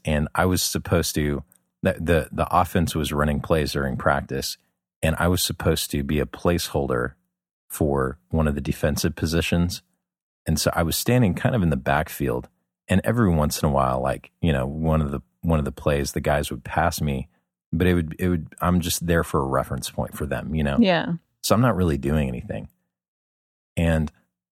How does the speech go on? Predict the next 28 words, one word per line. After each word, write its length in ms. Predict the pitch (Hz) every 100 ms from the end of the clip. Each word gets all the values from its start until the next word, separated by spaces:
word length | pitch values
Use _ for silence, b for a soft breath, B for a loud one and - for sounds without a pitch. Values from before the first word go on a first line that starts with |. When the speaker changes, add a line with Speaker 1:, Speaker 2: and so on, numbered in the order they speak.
| _ -
Speaker 1:
all 100 | 104
of 80 |
a 40 | 92
sudden, 500 | - 95 82 71 80 _ _ _ _ _ _ _ _ _ _ _ _ _ _ -
I, 340 | 82 78 78 - _ _ _ _ _ _ -
I 60 |
notice, 680 | 78 76 90 85 64 - - -
uh, 80 | -
and 260 | 80 78 -
I, 220 | 78 82 -
I 60 |
must 300 | 80 78 -
have 180 | 80 73 -
just 220 | 76 76
been, 240 | 76 71 69 _ _ _ _ _ -
you 120 | 82
know, 220 | 71 67 - _ _ _ _ _ _ _ _ _ _ _
in 120 | - 76
a 60 |
daze 460 | 67 69 82 82 -
or, 120 | 65 64
or 80 | -
daydreaming 600 | 67 76 80 76 71 67
or 60 | 62
something, 380 | - 101 92 73
but 100 | 73
I 80 | 73
notice 580 | 78 98 98 76 -